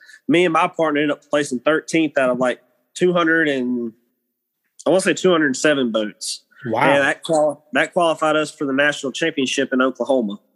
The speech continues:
Speaker 1: And it's just looking back, you know, that God's blessed me so much. I was like, I didn't even want, like, I'm not saying I didn't want to, but going to college for fishing never even crossed my mind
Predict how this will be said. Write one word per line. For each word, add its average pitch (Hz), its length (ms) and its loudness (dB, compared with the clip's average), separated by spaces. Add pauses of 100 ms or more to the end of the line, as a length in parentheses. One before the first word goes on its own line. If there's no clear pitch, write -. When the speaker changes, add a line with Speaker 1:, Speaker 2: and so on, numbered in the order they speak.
(360)
Speaker 1:
And 139 120 2
it's 156 160 0
just 180 200 0
looking 156 340 0
back, 143 400 0 (720)
you 135 80 -4
know, 131 140 0
that 139 420 -2 (380)
God's 151 320 2
blessed 147 260 -2
me 139 60 -2
so 139 160 -2
much. 143 240 0
I 135 60 2
was 139 100 -2
like, 135 260 0 (680)
I 156 100 2
didn't 202 160 0
even 160 180 0
want, 143 400 -2 (240)
like, 143 260 0 (640)
I'm 175 100 0
not 185 160 2
saying 175 120 0
I - 40 0
didn't 147 120 -2
want 151 200 -2
to, 139 160 -4
but - 180 -6 (100)
going 180 340 2
to - 60 -6
college 139 460 0
for 113 80 -14
fishing 127 340 -2
never 139 300 2
even 131 140 0
crossed 135 340 0
my 120 100 0
mind 123 500 0